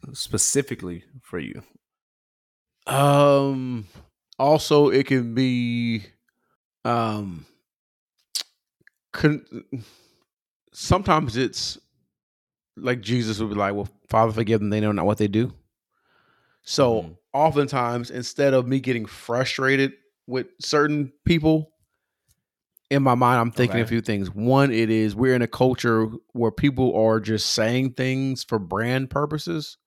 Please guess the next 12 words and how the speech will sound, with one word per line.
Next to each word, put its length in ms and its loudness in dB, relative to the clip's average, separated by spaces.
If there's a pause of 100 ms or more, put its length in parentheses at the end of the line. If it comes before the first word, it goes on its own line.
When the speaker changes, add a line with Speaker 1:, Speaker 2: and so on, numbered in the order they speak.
(640)
Speaker 2:
So 100 -10
they'll 160 4
Speaker 1:
Okay. 100 2
Speaker 2:
just 160 -2
say 180 0
stuff 240 -4
to 100 -6
kind 280 -2
of 380 -6 (680)
boost 300 4
their 120 6
brand. 460 -2